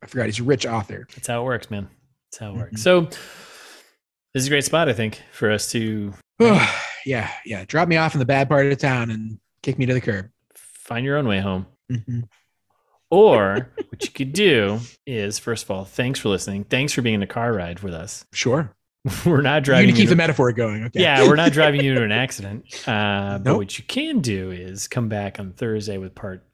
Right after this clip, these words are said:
Speaker 2: well, we're gonna come back with part two on Thursday.
Speaker 1: Right. You'll be here too, is
Speaker 2: Yes.
Speaker 1: what you're saying.
Speaker 2: Yes. Well, I'll be here. They'll be
Speaker 1: I
Speaker 2: here.
Speaker 1: mean, you, the listener.
Speaker 2: The listeners. Yes. Yeah, yeah. Yes.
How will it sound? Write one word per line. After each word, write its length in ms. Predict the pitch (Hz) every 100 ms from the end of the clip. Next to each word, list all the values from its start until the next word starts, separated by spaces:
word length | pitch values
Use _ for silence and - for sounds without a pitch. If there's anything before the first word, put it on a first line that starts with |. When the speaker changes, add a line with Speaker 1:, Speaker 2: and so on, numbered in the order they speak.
| _
Speaker 2:
well, 160 | 123 113
we're 140 | 160
gonna 100 | 160
come 140 | 110 95
back 180 | 90
with 200 | - 90 -
part 220 | 98 85
two 160 | -
on 120 | 85 80
Thursday. 400 | - 87 92 90 - _ _ _ _ -
Speaker 1:
Right. 180 | 98 -
You'll 220 | 139 190
be 100 | 196
here 160 | 165 156
too, 400 | - 247 110 90 _ _ _ _
is 60 | 117
Speaker 2:
Yes. 80 | 113
Speaker 1:
what 120 | 117
you're 100 | 95
saying. 280 | - 71 - _ _ -
Speaker 2:
Yes. 300 | 90 - _ -
Well, 100 | 107
I'll 200 | 107 127
be 80 | 98
here. 380 | 85 85 90 - _ -
They'll 240 | 147 175
be 80 | 143
Speaker 1:
I 60 | 127
Speaker 2:
here. 60 |
Speaker 1:
mean, 200 | 190 143 120
you, 460 | 165 226 185 127
the 100 | 123
listener. 300 | 135 131 120
Speaker 2:
The 20 |
listeners. 420 | 113 - 92 85 -
Yes. 320 | - - -
Yeah, 120 | 208
yeah. 100 | 87 - - _
Yes. 340 | - - -